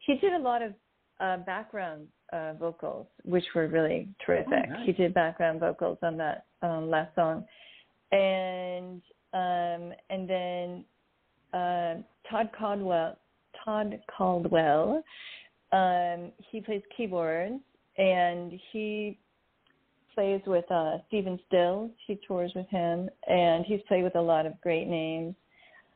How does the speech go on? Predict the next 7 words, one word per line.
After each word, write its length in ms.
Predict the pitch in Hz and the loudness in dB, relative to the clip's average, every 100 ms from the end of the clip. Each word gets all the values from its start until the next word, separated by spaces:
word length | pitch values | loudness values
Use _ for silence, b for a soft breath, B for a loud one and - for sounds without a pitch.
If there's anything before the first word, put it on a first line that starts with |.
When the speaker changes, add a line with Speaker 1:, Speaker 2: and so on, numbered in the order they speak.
| b _ _ | b _ _
Speaker 1:
Um, 540 | 175 175 165 160 165 160 - | 4 4 4 2 -2 -6 -2
great 360 | 185 180 180 - | 2 2 0 -8
keyboard 360 | 190 170 165 170 | -6 -4 -4 -4
player. 520 | 170 156 156 160 190 - b b b _ _ _ | -4 -2 -2 -4 -8 -14 b b b _ _ _
And 240 | 196 196 185 | 2 2 2
then 380 | 190 185 185 185 | 0 0 -4 -2
there's 320 | 190 175 175 | -2 0 -4